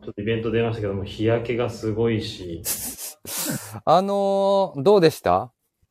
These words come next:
Speaker 2: この前やった、あのー、ハンバーガーフェスでのビームスプラスチームのフリーマーケットは。
Speaker 1: いやー、おかげさまでいろんなお客様に来ていただき。
Speaker 2: あ、そうそう、そうなんだ。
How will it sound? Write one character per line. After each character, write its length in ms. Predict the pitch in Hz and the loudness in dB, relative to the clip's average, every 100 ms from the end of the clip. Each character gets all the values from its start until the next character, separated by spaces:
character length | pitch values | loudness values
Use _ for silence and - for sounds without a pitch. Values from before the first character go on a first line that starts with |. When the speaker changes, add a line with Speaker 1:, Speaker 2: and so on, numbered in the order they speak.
| _ - | _ -6
Speaker 2:
こ 120 | 127 | -2
の 100 | 131 | 0
前 500 | 127 123 127 127 120 _ | 2 2 0 -4 -6 _
や 140 | 117 110 | -2 -2
っ 80 | _ | _
た、 340 | 110 107 104 - _ _ _ | 2 2 2 -2 _ _ _
あ 220 | 101 95 | -6 -4
の 560 | 92 90 90 90 87 - | -4 -2 -2 -2 -6 -10
ー、 40 | _ _ _ - _ _ _ _ _ _ | _ _ _ -20 _ _ _ _ _ _
ハ 180 | - 147 | -4 -2
ン 100 | 131 | 2
バ 180 | 127 120 | 4 4
ー 20 | |
ガ 140 | 117 113 | 4 2
ー 40 | |
フ 80 | 123 | 0
ェ 40 | |
ス 140 | 101 98 | -4 -4
で 120 | 87 | -4
の 320 | 78 73 - _ _ _ _ _ _ _ _ - | -4 -8 -10 _ _ _ _ _ _ _ _ -12
ビ 160 | 101 107 | -6 -4
ー 20 | |
ム 100 | 107 | -4
ス 80 | - | -2
プ 80 | 110 | -2
ラ 100 | 101 | -2
ス 80 | - | -4
チ 120 | 104 | -6
ー 40 | |
ム 80 | 85 | -6
の 60 | 78 | -6
フ 120 | 98 | -4
リ 80 | 95 | -2
ー 40 | |
マ 120 | 92 | -2
ー 40 | 87 | -2
ケ 80 | 80 | -6
ッ 40 | |
ト 100 | - | -10
は。 120 | - _ _ _ _ _ | -14 _ _ _ _ _
Speaker 1:
い 40 | 139 | -8
や 100 | 180 | -6
ー、 20 | 175 170 165 160 160 156 151 156 - _ _ - | -6 -6 -6 -6 -4 -4 -4 -8 -12 _ _ -16
お 80 | |
か 120 | 117 151 | -6 -2
げ 100 | 156 | -2
さ 160 | 160 | -2
ま 100 | 151 | -2
で 120 | 139 | -2
い 60 | 139 | 0
ろ 120 | 147 | 0
ん 60 | 147 | 0
な 80 | 143 | -2
お 100 | 143 | -2
客 180 | 147 | -6
様 280 | - 143 120 | -6 -4 -4
に 300 | 101 90 - - _ | -4 -8 -14 -20 _
来 80 | - | -10
て 120 | 123 | -6
い 100 | 107 | -4
た 100 | 107 | -6
だ 180 | 95 90 | -6 -8
き。 360 | - 92 85 - | -12 -14 -12 0
Speaker 2:
あ、 160 | 135 | 2
そ 180 | 135 175 | 4 4
う 40 | 127 | 4
そ 260 | 135 113 | 4 2
う、 40 | - | 0
そ 140 | 151 | -2
う 40 | 113 | 0
な 100 | 82 | -2
ん 80 | |
だ。 180 | 71 67 | -6 -10